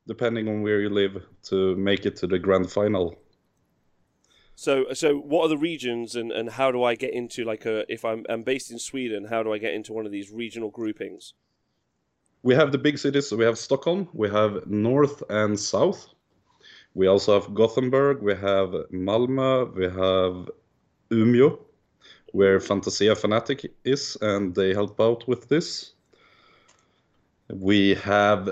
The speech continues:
Speaker 1: Dalarna, which is more of a county than just a city, and also Västerås, which is also one of the bigger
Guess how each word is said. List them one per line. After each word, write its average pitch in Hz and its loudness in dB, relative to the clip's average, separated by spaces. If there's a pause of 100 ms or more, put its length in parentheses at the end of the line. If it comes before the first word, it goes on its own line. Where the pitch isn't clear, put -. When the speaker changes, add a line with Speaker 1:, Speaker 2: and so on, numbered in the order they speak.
(180)
Speaker 1:
Dalarna, 117 4
which 107 -2
is - -6
more 98 2
of 98 2
a 95 -4
county 113 -2
than 101 0
just - -2
a 90 0
city, - 0 (960)
and 95 -2 (320)
also 87 0 (160)
Västerås, 101 2
which - -6
is 90 -8
also 110 0
one 110 2
of 101 -2
the 98 0
bigger 101 2